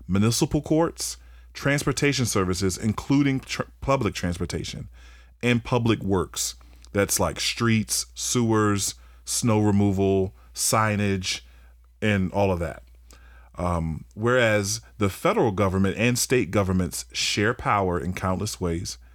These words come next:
a local government must be granted power by the state. And that, again, is like Civics one oh one. That's eighth grade civics in our dear city here. Um, in general, the mayors,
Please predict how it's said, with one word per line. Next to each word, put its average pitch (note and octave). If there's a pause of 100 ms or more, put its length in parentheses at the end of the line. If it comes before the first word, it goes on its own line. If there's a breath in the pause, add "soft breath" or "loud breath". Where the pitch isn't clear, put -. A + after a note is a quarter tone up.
(540 soft breath)
a G#2
local B2+
government F2+ (300 soft breath)
must B2
be A#2
granted G#2
power F2+
by F2+
the E2
state. - (300 soft breath)
And G2
that, G2+
again, F#2+
is F#2
like E2 (640 soft breath)
Civics -
one G2+
oh G2
one. F#2 (240 soft breath)
That's F#2+
eighth G2+
grade F#2+
civics - (120)
in F#2
our E2+
dear E2
city D#2+
here. D2 (640 soft breath)
Um, F2+ (380)
in A#2
general, G#2+
the F#2+
mayors, G#2